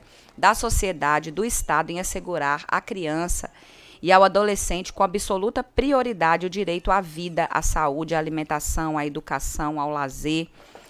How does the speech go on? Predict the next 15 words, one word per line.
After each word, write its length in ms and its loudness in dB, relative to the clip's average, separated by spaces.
à 120 4
profissionalização, 1160 4
à 60 2
cultura, 800 -2
à 100 4
dignidade, 1080 0
ao 120 2
respeito, 960 -6
à 140 2
liberdade, 1040 2
à 80 0
convivência 880 0
familiar 800 -2
e 120 -6
comunitária, 880 -8